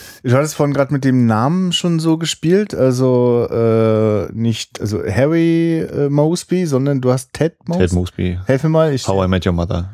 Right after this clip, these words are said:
Speaker 1: Ach so, ah, okay, alles klar. Ja gut, aber
Speaker 2: <laughs> Der hat
Speaker 1: Autoren
Speaker 2: nichts mit <laughs> Noir
Speaker 1: Okay.
Speaker 2: zu tun.
Speaker 1: Ah ja, okay.
Speaker 2: Weil das auch wieder interessant wäre zum Thema,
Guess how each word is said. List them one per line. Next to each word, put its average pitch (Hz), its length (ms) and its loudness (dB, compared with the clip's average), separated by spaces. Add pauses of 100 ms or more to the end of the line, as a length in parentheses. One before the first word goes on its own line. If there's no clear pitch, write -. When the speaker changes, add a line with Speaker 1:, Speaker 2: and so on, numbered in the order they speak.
Speaker 1:
Ach 123 140 -2
so, 147 280 2
ah, 131 260 2
okay, 113 300 -2
alles 101 200 -8
klar. 101 120 -6 (460)
Ja 131 120 2
gut, 165 200 0
aber 135 140 2
Speaker 2:
<laughs> - 0 -
Der 117 120 2
hat 135 80 0
Speaker 1:
Autoren 147 180 4
Speaker 2:
nichts 143 200 -2
mit 107 240 0 (100)
<laughs> - 100 -2
Noir 117 260 2
Speaker 1:
Okay. 98 80 0
Speaker 2:
zu 107 100 -10
tun. 110 180 -4
Speaker 1:
Ah 104 60 0
ja, 92 160 -2
okay. - 240 -10
Speaker 2:
Weil 113 80 2
das 131 180 0
auch 123 220 2
wieder 113 200 2
interessant 95 360 -4
wäre 101 100 2
zum 92 140 -6
Thema, 92 720 -2